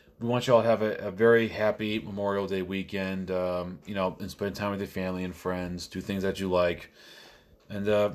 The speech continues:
yeah, but just, yeah, just go from there. I mean, it's, I think it's what the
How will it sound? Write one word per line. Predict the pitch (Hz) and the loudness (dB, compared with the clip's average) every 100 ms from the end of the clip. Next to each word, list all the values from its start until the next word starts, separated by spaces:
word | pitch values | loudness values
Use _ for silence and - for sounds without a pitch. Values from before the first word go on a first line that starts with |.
| - | 0
yeah, | 139 143 107 | 6 8 6
but | 104 131 | 2 0
just, | 180 - - _ _ _ - - _ _ _ - - - - | -2 -4 -10 _ _ _ -20 -20 _ _ _ -20 -20 -20 -2
yeah, | 202 226 135 | 4 6 4
just | 135 - | 0 -2
go | - 147 | 2 4
from | 143 | 4
there. | 143 147 104 | 2 4 4
I | 101 | 2
mean, | 107 107 | -2 -4
it's, | 101 - - | -6 -10 -8
I | |
think | 101 - 113 | -8 -4 -4
it's | 113 - | -4 -2
what | 107 104 | -4 0
the | 107 98 98 | -2 0 -2